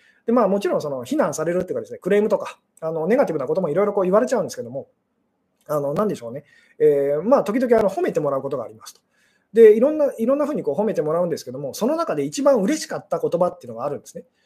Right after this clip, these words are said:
で、それが実は、まあ、今日一番お伝えしたいことなんですけども、えー、うん。<laughs> なんか吉純さん、ついに政治に走ったのと、好きだったのになと。っていうふうに感じる方が多いかなと思って、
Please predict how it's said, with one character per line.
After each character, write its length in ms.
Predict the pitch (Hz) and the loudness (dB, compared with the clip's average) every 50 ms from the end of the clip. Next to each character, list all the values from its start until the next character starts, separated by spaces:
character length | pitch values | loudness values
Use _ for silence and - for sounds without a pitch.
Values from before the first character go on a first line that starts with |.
| _ _ _ _ _ - | _ _ _ _ _ 0
で、 140 | 185 220 175 | 2 2 2
そ 160 | 220 - 220 | 4 2 0
れ 100 | 285 311 | 0 2
が 180 | 320 311 285 196 | 2 2 2 2
実 240 | 180 180 180 214 190 | 0 -4 -2 2 2
は、 240 | 165 165 151 - | 4 4 2 2
ま 120 | 175 190 165 | 0 -2 -2
あ、 60 | 147 - | 0 2
今 100 | 233 170 | 2 2
日 200 | 180 - - - - | 2 0 -2 -8 -14
一 160 | 165 - 190 | -12 -2 2
番 160 | 202 190 175 | 4 4 4
お 40 | 165 | 4
伝 200 | 170 - 185 170 | 2 2 2 2
え 40 | 165 | 2
し 40 | |
た 100 | - 180 | 2 0
い 40 | 170 | 0
こ 80 | 165 165 | 0 -2
と 80 | 170 | -4
な 60 | 147 113 | -6 -8
ん 40 | |
で 60 | 104 - | -12 -14
す 80 | - | -14
け 60 | 120 | -14
ど 80 | 117 117 | -12 -10
も、 220 | 135 139 120 - _ _ _ _ _ _ _ _ _ _ _ _ _ _ _ _ - | -10 -10 -10 -12 _ _ _ _ _ _ _ _ _ _ _ _ _ _ _ _ -2
え 480 | 139 143 139 135 135 127 127 123 - - - - - - _ _ _ _ _ _ _ _ _ _ _ _ _ _ _ _ 139 | 0 2 2 2 0 -2 -6 -8 -10 -12 -16 -20 -20 -20 _ _ _ _ _ _ _ _ _ _ _ _ _ _ _ _ -16
ー、 40 | |
う 40 | 135 | -16
ん。 100 | 117 110 _ _ _ _ _ _ _ _ _ _ _ _ _ - _ _ _ _ _ _ _ _ _ _ _ _ _ _ _ _ _ _ _ _ _ _ _ | -16 -16 _ _ _ _ _ _ _ _ _ _ _ _ _ -20 _ _ _ _ _ _ _ _ _ _ _ _ _ _ _ _ _ _ _ _ _ _ _
<laughs> 800 | - - - - - 202 - - - - - - - - - - | -6 -6 -4 -2 -4 -4 -4 -6 -12 -20 -20 -20 -20 -14 -4 -2
な 80 | 214 | 0
ん 40 | 233 | 2
か 100 | - 147 | 4 4
吉 140 | 151 147 147 | 2 2 2
純 120 | 233 185 | 0 -2
さ 100 | 147 143 | -2 -4
ん、 40 | 120 | -4
つ 120 | - 262 | -2 -2
い 60 | 254 190 | -2 -2
に 60 | 147 | -2
政 240 | 120 165 180 180 180 | -2 -2 -2 -2 -2
治 60 | 175 | -4
に 60 | 151 | -4
走 180 | 147 156 - - | -4 -6 -8 -8
っ 20 | |
た 80 | - 135 | -10 -10
の 80 | 117 113 | -10 -10
と、 100 | - - | -12 -10
好 60 | - | -8
き 100 | - 226 | 2 4
だ 80 | 202 | 4
っ 40 | - | 4
た 100 | - 139 | 4 -2
の 80 | 120 113 | -6 -4
に 60 | 120 | -6
な 100 | 143 139 | -6 -6
と。 80 | - - | -8 -14
っ 540 | _ _ _ _ _ _ _ _ _ _ | _ _ _ _ _ _ _ _ _ _
て 200 | _ 311 320 262 | _ 2 2 4
い 120 | 208 202 247 | 4 6 6
う 100 | 302 311 | 4 4
ふ 180 | 262 - 320 294 | 2 2 2 2
う 60 | 214 | 2
に 160 | 190 190 165 | 2 2 0
感 240 | - - 202 226 233 | 0 0 2 2 4
じ 80 | 226 247 | 2 4
る 80 | 240 | 4
方 180 | 233 233 233 226 | 4 4 4 4
が 100 | 190 175 | 6 6
多 140 | 214 277 277 | 6 6 4
い 60 | - | 4
か 140 | - 208 208 | 2 2 2
な 120 | 226 233 | 2 0
と 100 | 226 202 | 0 -2
思 100 | 180 170 | -2 -2
っ 20 | |
て、 100 | 160 160 | -4 -4